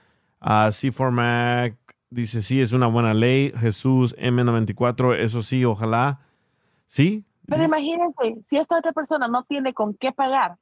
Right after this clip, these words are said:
Speaker 2: la manutención, ¿en qué acaba?
Speaker 1: Exacto, bueno.
Speaker 2: O sea, ¿de dónde, de dónde van a sacar todo eso? Porque
Speaker 1: Sí.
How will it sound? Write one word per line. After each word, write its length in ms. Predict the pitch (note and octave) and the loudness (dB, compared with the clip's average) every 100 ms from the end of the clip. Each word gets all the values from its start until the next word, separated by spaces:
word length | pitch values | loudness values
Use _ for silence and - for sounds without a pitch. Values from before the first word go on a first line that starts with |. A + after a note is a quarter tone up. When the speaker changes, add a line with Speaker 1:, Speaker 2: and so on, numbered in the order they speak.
| - | -10
Speaker 2:
la 80 | G#3 | -6
manutención, 640 | G3+ G#3 G#3+ G#3 B3 C4 _ - | -6 -6 -10 -14 -12 -14 _ -12
¿en 140 | A3 | -8
qué 80 | A#3 | -6
acaba? 340 | A3 F3 D#3 _ _ _ _ _ _ _ _ _ _ _ - | -2 -2 -2 _ _ _ _ _ _ _ _ _ _ _ -4
Speaker 1:
Exacto, 460 | A#2 F3 F3 E3 | 0 2 2 2
bueno. 280 | D3+ D#3+ A#2 _ _ - | 4 4 2 _ _ -4
Speaker 2:
O 60 | B3 | -2
sea, 80 | A3+ | 0
¿de 120 | A#3+ | 0
dónde, 280 | A#3+ C4 C#4 B3 | 0 0 0 -2
de 100 | G#3+ | -2
dónde 220 | D#4 D#4+ | 0 2
van 200 | D#4+ D#4 | 0 -2
a 80 | D#4 | -4
sacar 300 | D#4+ D4+ D4 | -8 -10 -10
todo 160 | D4+ D4+ | -10 -6
eso? 280 | E4+ - F#3 - | -6 -8 -12 -4
Porque 260 | C3 | 0
Speaker 1:
Sí. 60 | A#2 | 0